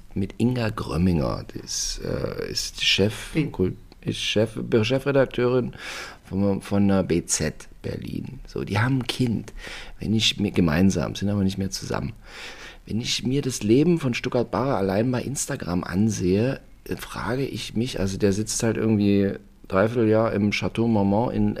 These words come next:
Speaker 1: Los Angeles oder dann sitzt er vier Monate auf den Seychellen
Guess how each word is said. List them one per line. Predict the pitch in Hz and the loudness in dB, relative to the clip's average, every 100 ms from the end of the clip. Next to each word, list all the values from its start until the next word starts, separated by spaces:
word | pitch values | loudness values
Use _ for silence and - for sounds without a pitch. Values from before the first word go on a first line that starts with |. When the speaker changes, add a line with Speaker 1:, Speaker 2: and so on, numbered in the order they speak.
| 95 | 0
Speaker 1:
Los | 92 98 - | 2 0 0
Angeles | 104 143 123 90 87 - - | -4 -2 0 2 2 0 0
oder | 104 | 2
dann | 98 98 | 2 2
sitzt | 98 101 - | 0 -2 -4
er | |
vier | 98 110 120 | -4 0 2
Monate | 117 110 104 82 | 4 2 0 -4
auf | 92 | -2
den | 98 | -4
Seychellen | 92 85 - 92 131 110 131 | -2 -2 -2 0 0 0 0